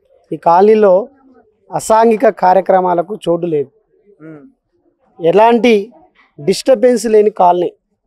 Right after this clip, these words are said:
Speaker 1: ఇక్కడ రోడ్డుకి దగ్గరలో, స్థానిక పోలీస్ స్టేషన్కి దగ్గరలో,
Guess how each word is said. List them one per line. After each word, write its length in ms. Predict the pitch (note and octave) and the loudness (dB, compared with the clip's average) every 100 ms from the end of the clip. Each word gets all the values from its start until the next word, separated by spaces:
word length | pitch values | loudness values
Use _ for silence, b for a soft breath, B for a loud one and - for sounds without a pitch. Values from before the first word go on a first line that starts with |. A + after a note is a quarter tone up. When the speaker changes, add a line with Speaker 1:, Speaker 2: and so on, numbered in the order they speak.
| _ _ - | _ _ -12
Speaker 1:
ఇక్కడ 180 | D#3 F3+ | -2 -2
రోడ్డుకి 520 | D3+ F3+ G#3+ G3+ A3+ | 0 0 0 0 -4
దగ్గరలో, 580 | E3+ F3 F#3+ G3+ G3+ A#3+ _ _ _ _ _ _ - | -2 0 2 2 0 -4 _ _ _ _ _ _ -18
స్థానిక 480 | D#3+ - F3+ G#3+ G#3+ | -10 -2 0 2 0
పోలీస్ 360 | F#3 G3 G#3 - | -2 -2 -2 -2
స్టేషన్కి 440 | G#3 F#3+ G3+ F#3+ | -2 0 -2 -4
దగ్గరలో, 540 | E3+ F3 F#3+ F#3+ G#3 | -2 -2 0 0 -2